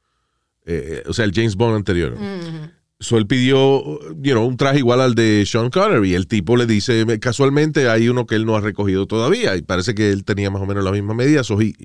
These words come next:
Speaker 1: él se compró ese traje,
Speaker 2: Sí.
Speaker 1: llegó a las oficinas de, eh, del, de producción de James Bond.
Speaker 2: Ajá.
Speaker 1: Y estaban to-, un montón de gente esperando. Entonces, él llega y dice, eh, le preguntan, "Sí, usted, su nombre." Él dice, "I am, eh, Bond,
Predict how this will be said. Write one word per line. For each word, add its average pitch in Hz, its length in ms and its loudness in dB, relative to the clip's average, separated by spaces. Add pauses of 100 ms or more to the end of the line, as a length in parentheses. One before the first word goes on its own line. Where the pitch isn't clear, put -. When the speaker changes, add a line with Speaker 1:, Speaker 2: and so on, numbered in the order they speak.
(140)
Speaker 1:
él 90 100 -6
se 101 120 -2
compró 113 240 0
ese 151 140 -2
traje, 117 340 -2
Speaker 2:
Sí. - 160 -12 (420)
Speaker 1:
llegó 92 400 0
a - 20 4
las 123 120 2
oficinas 127 500 0
de, 92 600 0 (400)
eh, 82 260 -4 (380)
del, 101 320 -2
de 98 180 -4
producción 101 520 0
de 85 360 0
James 98 220 -2
Bond. 80 260 -4 (140)
Speaker 2:
Ajá. 156 400 -18 (720)
Speaker 1:
Y 123 60 0
estaban 143 320 0
to-, 170 80 4
un 170 160 0
montón 160 260 2
de 160 80 2
gente 165 180 -2
esperando. 139 480 2
Entonces, 101 440 0
él 107 100 2
llega 113 240 2
y 98 40 4
dice, 98 500 0 (800)
eh, 82 580 0
le 101 120 2
preguntan, 107 300 0
"Sí, 147 180 0
usted, 120 180 -2
su 120 120 -4
nombre." 135 280 0
Él 120 60 0
dice, 113 180 0 (100)
"I 120 200 -2
am, 113 300 0
eh, 87 240 -6
Bond, 78 500 -2